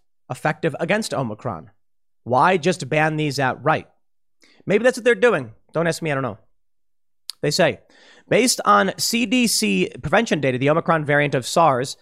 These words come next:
is estimated to account for more than ninety-nine percent of cases in the U S as of January. Therefore, it's highly unlikely that covid patients seeking care in the U S at the time are infected with a variant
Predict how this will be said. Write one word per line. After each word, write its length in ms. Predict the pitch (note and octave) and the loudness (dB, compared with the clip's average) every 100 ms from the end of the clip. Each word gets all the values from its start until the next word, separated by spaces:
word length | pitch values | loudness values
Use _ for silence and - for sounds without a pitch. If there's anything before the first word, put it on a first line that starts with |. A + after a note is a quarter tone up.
| _ _ | _ _
is 120 | B2+ | -2
estimated 320 | G3+ A3 A3+ | 0 0 0
to 80 | G#3 | 2
account 320 | G3 F#3 E3+ | 2 0 0
for 80 | E3+ | -2
more 180 | D#3+ D#3 | 0 2
than 180 | D3+ C3+ | 2 0
ninety-nine 500 | C#3+ F3 F3+ D#3 D3+ | -2 0 0 0 0
percent 240 | D3+ C#3+ | -2 -4
of 100 | B2+ | -2
cases 320 | - F3+ C#3 | -2 -2 -2
in 60 | C3+ | -4
the 100 | B2 | -4
U 200 | A2 C#3 | -2 0
S 180 | A#2+ C#3 | 0 -4
as 120 | C3 | -8
of 120 | B2+ | -8
January. 560 | A2 D3+ F3 B2 G2 - _ _ _ _ - | -4 -2 0 -2 -6 -12 _ _ _ _ 0
Therefore, 440 | E3+ F3+ F#3+ F3+ | 2 2 2 2
it's 120 | E3+ | 2
highly 320 | - F#3+ G3 | 0 0 2
unlikely 480 | F#3+ E3 D#3 D#3 F#3 | 0 2 2 2 0
that 180 | D#3 - | 0 0
covid 320 | D#3 D#3 D#3 | 0 0 0
patients 400 | D#3+ C3+ D#3+ D#3 | -2 -4 -4 -6
seeking 240 | D3+ C#3+ B2+ | -6 -8 -4
care 180 | E3 | -2
in 80 | D3+ | -2
the 60 | C#3 | 0
U 120 | C#3 | 0
S 100 | F3 | 0
at 60 | C3 | -4
the 80 | C3 | -4
time 240 | D3 E3 | -2 0
are 80 | F3 | 0
infected 320 | D3 D3 - | 0 -2 -2
with 100 | D3 | -2
a 60 | C#3 | 0
variant 240 | E3+ | 0